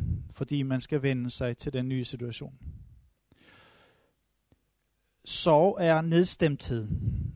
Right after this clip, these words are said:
Øh, sådan vil jeg definere det. Sorg er en særlig nedstemthed ved adskillelse og tab. Og et hvert væsentligt tab starter ligesom en sorgproces. Og der hørte vi også om sidst, hvordan det også er en helingsproces. Sorgarbejde er sådan et,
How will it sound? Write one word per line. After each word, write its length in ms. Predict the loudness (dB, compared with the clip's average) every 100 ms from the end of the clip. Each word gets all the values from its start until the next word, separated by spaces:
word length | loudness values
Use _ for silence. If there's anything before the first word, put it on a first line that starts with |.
| -8
Øh, 160 | -4
sådan 180 | 2 4
vil 60 | 4
jeg 120 | 4
definere 460 | 2 0 2 2
det. 160 | 0 -2 -2
Sorg 400 | 4 6 6 4
er 160 | 2
en 100 | 0
særlig 300 | 2 4 4
nedstemthed 640 | 4 2 2 0 -2 0 0
ved 220 | 2 0
adskillelse 840 | 2 2 2 -2 -2 -2 -4 -8 -6
og 160 | -6
tab. 420 | -2 -2 -2 -6 -14 -16 -16 -16 -16 -16 -18 -20 -20 -20 -20 _ _
Og 160 | 0
et 80 | 0
hvert 400 | 2 4 4 2 -4 2
væsentligt 640 | 4 6 4 -2 -4 -6 -4
tab 360 | -2 0 -2
starter 480 | -4 0 0 0 -2
ligesom 340 | -2 -2 -4
en 100 | -4
sorgproces. 920 | -4 -2 -4 -6 -10 -8 -8 -8 -10 -8 -8 -8 -10 -14 -20 _ _ _ _ _ _
Og 80 | -4
der 60 | 2
hørte 240 | 4 4
vi 80 | 2
også 280 | 2 2 0
om 100 | -2
sidst, 380 | -2 -2 -4
hvordan 420 | -6 -2 -2 -4 -2
det 80 | 2
også 240 | 2 0
er 80 | -4
en 120 | -4
helingsproces. 760 | -2 0 0 -4 -6 -8 -6 -4
Sorgarbejde 840 | 2 4 4 2 0 -2 -2 -2
er 140 | -2
sådan 200 | -4 -4
et, 240 | -6 -6